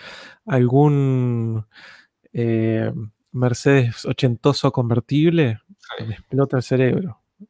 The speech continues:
Speaker 1: de lo espectacular.
Speaker 2: No sabía
Speaker 1: Pero
Speaker 2: que
Speaker 1: ya
Speaker 2: te
Speaker 1: no,
Speaker 2: gustaban los
Speaker 1: no, no.
Speaker 2: Mercedes. Mirá, no, no te
Speaker 1: Sí.
Speaker 2: hacía público el, el Mercedes ochentoso convertible.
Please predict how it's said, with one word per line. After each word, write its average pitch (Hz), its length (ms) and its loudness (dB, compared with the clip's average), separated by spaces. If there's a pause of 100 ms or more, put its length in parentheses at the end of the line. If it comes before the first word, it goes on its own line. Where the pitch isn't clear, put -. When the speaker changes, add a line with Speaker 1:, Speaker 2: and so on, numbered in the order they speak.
(140)
Speaker 1:
de - 120 -8
lo 104 160 -6 (460)
espectacular. 117 840 -2 (1040)
Speaker 2:
No 170 120 -4
sabía 151 240 4
Speaker 1:
Pero - 0 -
Speaker 2:
que - 80 4
Speaker 1:
ya 226 60 -2
Speaker 2:
te 147 60 2
Speaker 1:
no, 151 60 4
Speaker 2:
gustaban 120 280 0
los 160 80 0
Speaker 1:
no, 170 60 4
no. - 40 -2
Speaker 2:
Mercedes. 123 380 -2 (480)
Mirá, 160 220 -4
no, 190 200 -4
no 196 200 -4
te 220 140 -2
Speaker 1:
Sí. - 140 -8
Speaker 2:
hacía 214 180 -4
público 185 520 -4
el, 120 520 -8 (800)
el 127 140 -8
Mercedes 151 540 -6
ochentoso 131 580 -8
convertible. 113 640 -12